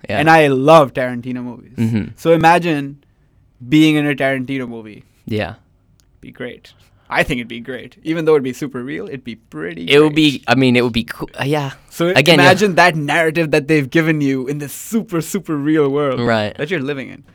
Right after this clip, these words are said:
Speaker 2: It's gonna be great. I think so.
Speaker 1: Ah, man. It's scary, though.
Speaker 2: Jurassic Park.
Speaker 1: Is it gonna just suck people in? Is it just
Speaker 2: I
Speaker 1: gonna
Speaker 2: think
Speaker 1: just
Speaker 2: so.
Speaker 1: destroy
Speaker 2: Like, that,
Speaker 1: people?
Speaker 2: like, people already are just, like, I think people are staying at home.
Speaker 1: I mean, people are, people are into just normal video games.
Speaker 2: Mm-hmm.
Speaker 1: You know, there are people that just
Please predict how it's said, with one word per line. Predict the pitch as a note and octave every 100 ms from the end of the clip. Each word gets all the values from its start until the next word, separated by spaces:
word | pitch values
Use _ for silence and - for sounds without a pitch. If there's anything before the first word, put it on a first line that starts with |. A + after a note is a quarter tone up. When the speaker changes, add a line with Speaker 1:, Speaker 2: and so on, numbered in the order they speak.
| _ _
Speaker 2:
It's | -
gonna | D3+
be | B2+
great. | A#2+ C#3 C3 - - _ _ _ _ C3
I | -
think | - E2+
so. | _ _ _ _ -
Speaker 1:
Ah, | G2+ - - -
man. | - - _
It's | -
scary, | - C2 C#2+ B1+ -
though. | - A1 -
Speaker 2:
Jurassic | - B2+ - B2 -
Park. | - - _ _ _ -
Speaker 1:
Is | A2
it | A#2
gonna | A#2+
just | A2 G#2+ -
suck | - G#2 -
people | A2+ A2 G#2
in? | G#2 B2 _
Is | A2+
it |
just | G#2+ -
Speaker 2:
I |
Speaker 1:
gonna | G#2+
Speaker 2:
think | D#3+ F#3+
Speaker 1:
just | A2 A#2
Speaker 2:
so. | A#2
Speaker 1:
destroy | C3+ D3 G#2
Speaker 2:
Like, | G#2+
that, | E3+
Speaker 1:
people? | E3+ G3+
Speaker 2:
like, | -
people | D#3 G3+ E3+
already | C#3 C3 D#3+ C#3+
are |
just, | - - -
like, | A#2 _ _ _ _ _ -
I | A#2+
think | D#3 C#3
people | B2 B2
are | A#2+ A#2
staying | - - A#2+ A#2+ A#2+
at | A#2+
home. | B2 A#2+ - -
Speaker 1:
I | C3+
mean, | C#3+
people | D3 E3+ D3+
are, | B2 A#2+ -
people | D#3 C3+ C3
are | A2+
into | A2+ A2+ G#2
just | G#2
normal | G#2+ A#2 C#3+
video | F#2+ - C#2 -
games. | C2+ E2+ - B2+
Speaker 2:
Mm-hmm. | B2+ B2+
Speaker 1:
You | A2+ G#2+
know, | A#2
there | A#2+
are |
people | A#2 A2+ A2
that | G2+
just | G#2 - - _